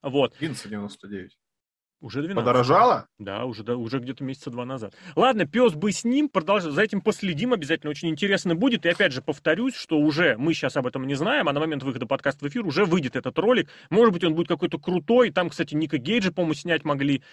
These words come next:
Speaker 1: Э, но если что, ссылочку на него я в описании скину.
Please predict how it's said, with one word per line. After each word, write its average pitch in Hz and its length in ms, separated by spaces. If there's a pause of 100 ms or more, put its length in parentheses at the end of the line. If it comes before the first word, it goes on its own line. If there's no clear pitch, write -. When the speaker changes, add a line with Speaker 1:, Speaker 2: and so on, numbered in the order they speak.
(200)
Speaker 1:
Э, 123 680
но 196 200
если 202 320
что, 220 220
ссылочку 180 440
на 139 80
него 139 240
я 131 140
в 120 40
описании 123 600
скину. 131 400